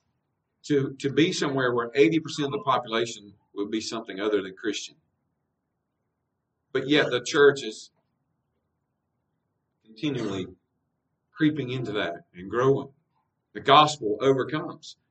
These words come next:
The power of God, the hand of the Lord upon these people. We've read these stories week after week of these amazing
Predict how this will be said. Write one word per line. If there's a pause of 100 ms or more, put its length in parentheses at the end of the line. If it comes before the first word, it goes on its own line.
The
power
of
God,
the
hand
of
the
Lord (160)
upon
these
people.
We've
read
these
stories
week
after
week (260)
of
these
amazing